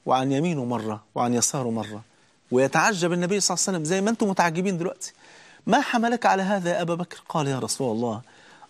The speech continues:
أذكر الطلب، قريش اللي طلباك وعايزة تجيبك وعايزة تقتلك، فأمشي خلفك، وأذكر الرصد،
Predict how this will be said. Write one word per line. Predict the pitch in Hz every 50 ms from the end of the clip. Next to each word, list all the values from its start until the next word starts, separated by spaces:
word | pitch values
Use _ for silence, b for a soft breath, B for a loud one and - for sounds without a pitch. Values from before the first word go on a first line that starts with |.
| B -
أذكر | 214 180 160 - - 175 160 160
الطلب، | 156 - - - 185 180 165 156 123 107 - - - - - _ _ _ _ _ _ _ _ _ -
قريش | - 147 147 175 185 160 - -
اللي | 151 135 131
طلباك | - - 143 131 123 131 175 185 170 - -
وعايزة | 143 139 156 160 135 135
تجيبك | 120 123 143 170 185 180 151 139 - 135
وعايزة | 135 156 147 135 131
تقتلك، | - 123 - - 196 202 180 135 - - - B B B B B B B B B B B
فأمشي | - - 160 175 185 165 - - 147
خلفك، | 131 - - 135 120 - - - - _ - - - _ - _ _ _ _ _ _ - - -
وأذكر | 120 - - 196 208 180 165 - - 185
الرصد، | 180 170 156 147 147 170 196 196 - - 156 123